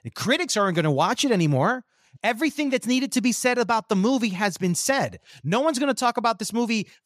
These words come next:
five, six months and then add it to the total so we can't talk about it until six months,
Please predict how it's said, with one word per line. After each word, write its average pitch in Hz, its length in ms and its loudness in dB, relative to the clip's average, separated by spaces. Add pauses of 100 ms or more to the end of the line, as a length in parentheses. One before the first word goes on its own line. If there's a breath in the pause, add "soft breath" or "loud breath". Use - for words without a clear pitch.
(120)
five, 220 260 0
six - 300 -4
months 202 640 -2 (140)
and 190 160 0
then 214 160 0 (120)
add 220 280 0
it 202 140 0
to 214 80 -2
the 190 100 2
total 220 340 0
so 196 100 -4
we 180 140 0
can't 208 280 -2
talk 202 240 0
about 180 240 2
it 180 100 0
until 170 220 -4
six - 240 -4
months, 202 260 -4